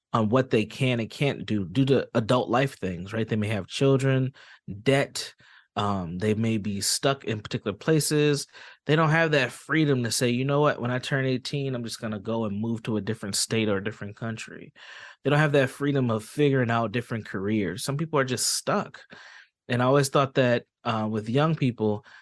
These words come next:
there's so much possibility and opportunities and directions that they can go through. And with the, with the proper information and great support and encouragement,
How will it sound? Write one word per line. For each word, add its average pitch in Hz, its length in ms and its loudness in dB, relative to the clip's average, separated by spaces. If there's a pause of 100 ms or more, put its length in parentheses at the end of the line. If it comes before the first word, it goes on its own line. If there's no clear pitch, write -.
(120)
there's 110 180 0
so 151 240 4
much 139 360 0
possibility 117 840 0
and 98 120 -6
opportunities 107 880 -2
and 104 180 -6
directions 104 600 -4
that 98 120 -2
they 101 140 -2
can 95 220 -8
go 120 200 0
through. 98 320 -6 (460)
And 113 280 0
with 110 220 0
the, 110 100 0 (160)
with 120 180 -4
the - 80 -12
proper 147 440 0
information 127 880 0 (520)
and 113 360 0
great 131 300 2
support 131 500 2
and 113 80 -2
encouragement, 107 800 0